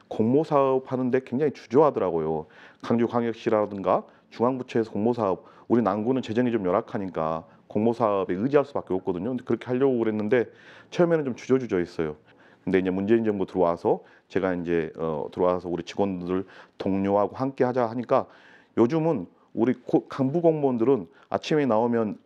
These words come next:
이렇게 웹서핑을 합니다. 강주시청에서 혹시 무슨 공모 사업이 뜨지 않았나? 중앙부처, 어, 웹 홈페이지에서 혹시,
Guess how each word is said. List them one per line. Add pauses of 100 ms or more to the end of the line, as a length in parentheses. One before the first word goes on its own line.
(160)
이렇게
웹서핑을
합니다.
강주시청에서 (340)
혹시
무슨
공모
사업이
뜨지
않았나? (340)
중앙부처,
어,
웹 (200)
홈페이지에서
혹시,